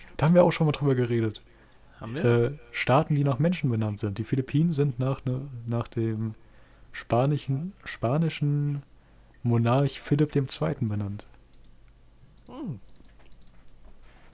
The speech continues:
Speaker 1: Ja, wieder was gelernt.
Speaker 2: Ja.
Speaker 1: Ja, genau, ich hab, ich hab das richtig gesagt. Also sie hatten eine vorkoloniale Zeit, dann eine spanische Kolonialzeit.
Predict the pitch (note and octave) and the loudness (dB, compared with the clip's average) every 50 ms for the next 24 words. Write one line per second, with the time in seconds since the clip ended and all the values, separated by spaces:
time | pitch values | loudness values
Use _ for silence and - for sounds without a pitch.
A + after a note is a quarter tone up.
0 | - - - - - - - - - - - - - - - - - - B3+ F#3 | -20 -20 -20 -20 -20 -20 -20 -20 -20 -20 -20 -20 -20 -20 -20 -20 -8 -2 0 0
1 | A#2+ G2 G2 - - - - - - - - B2+ A#2 A#2 - - - B2 A#2 A2 | 0 0 -4 -10 -14 -18 -20 -18 -12 -8 -8 -6 -6 -6 -8 -6 -6 -4 -4 -4
2 | G#2 G2+ G#2+ - - - - - - - - - - - - - - C#3 C3 G#2 | -4 -6 -8 -12 -16 -18 -20 -20 -20 -20 -20 -20 -20 -20 -20 -16 -12 -10 -10 -10
3 | G#2 A#2 C#3+ D#3+ C#3+ A#2 - - - - - - - - - - - - - - | -8 -10 -10 -10 -12 -14 -18 -20 -20 -20 -20 -20 -20 -20 -20 -20 -20 -20 -20 -20
4 | - - - - - - - - - - - - - - - - A2+ A2 A2 G#2+ | -20 -20 -20 -20 -20 -20 -20 -20 -20 -20 -20 -20 -20 -16 -8 -4 -2 0 2 2
5 | G#2 G2+ G2+ A2+ G#2+ B2+ A#2+ A2+ - A#2 G#2 - - G#2+ A2 G2+ - - G#2 - | 2 4 4 4 4 4 2 2 2 0 -2 -2 -2 -4 -4 -2 -2 -4 -4 -2
6 | A2 G#2 G2+ G#2 G#2 G2+ - A2+ A2 G#2+ A2+ A2+ A2 - A2+ A2 A2 G#2+ - - | -4 -4 -2 -4 -4 -4 -4 -4 -2 0 0 0 0 0 0 -2 -2 -2 -2 0
7 | C#3 C3 B2 - C#3 B2 A#2+ A#2 A#2 A#2 A2+ A2+ A2 - - A#2+ A2 - A2 G2+ | 0 0 0 0 0 0 0 2 0 0 0 0 -2 -2 -2 -2 -2 -2 -2 -2
8 | G2+ - - - B2 B2+ B2 A2 - A#2 G#2+ - A#2 A2+ A2+ A2 A2+ A2 A2 A2 | -4 -4 -4 -2 -2 -2 -2 -2 -4 -6 -6 -6 -4 -4 -2 0 0 0 -2 -2
9 | A2 - - A2+ A2 A2 - | -4 -4 -2 -2 -2 -2 -4